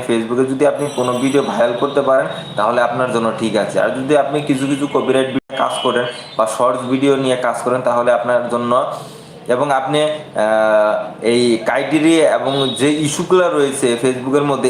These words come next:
এত কিছু পোহাতে চান না, তাহলে আপনি YouTube নিয়ে কাজ করেন, YouTube-এ শর্টস নিয়ে কাজ করেন। আপনার শর্টস নিয়ে কাজ করলে আপনার সুবিধাটা ভালো হবে।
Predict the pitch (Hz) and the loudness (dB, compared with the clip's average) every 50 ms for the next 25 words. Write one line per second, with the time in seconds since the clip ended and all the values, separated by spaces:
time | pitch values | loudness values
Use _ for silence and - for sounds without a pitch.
0 | 110 123 139 - 151 139 139 135 143 135 131 131 131 131 131 131 139 135 143 143 | 2 2 2 0 -2 -4 -2 -4 -4 -2 0 0 0 0 0 -2 -2 -2 -2 -2
1 | 143 143 143 - 139 131 123 120 120 113 113 113 120 123 139 165 - - - - | -2 -2 -4 -2 -2 0 0 2 2 0 0 0 0 0 0 0 0 -4 -8 -8
2 | - 123 123 127 123 143 139 135 147 147 143 139 139 135 - - - 156 147 143 | -4 -2 -2 0 0 0 0 0 0 0 0 0 0 -2 -2 -2 -2 0 0 0
3 | 135 117 110 127 131 135 143 - - 123 120 120 - - 143 143 143 139 139 139 | -2 -2 -2 0 0 0 -2 0 0 0 0 0 -2 -4 -2 0 0 2 2 0
4 | 139 135 - - 143 143 147 147 147 - - - - - - - - 135 135 127 | 0 -2 -2 0 0 0 0 -2 -4 -10 -12 -16 -6 -4 -2 -2 0 -2 -2 -2
5 | 127 - 120 117 - - 143 147 143 143 139 139 - - - 151 143 127 113 107 | 0 0 0 0 0 0 -2 -2 0 0 -2 -2 -2 -2 0 2 2 2 2 0
6 | - 127 123 123 - 113 107 110 104 117 113 113 131 - - - - - - - | -2 -4 -4 -4 -4 -4 -4 -2 0 0 2 2 0 0 -2 -6 -10 -14 -8 -4
7 | 95 95 127 127 127 120 117 101 92 90 | 0 0 2 2 0 0 0 -2 -2 -4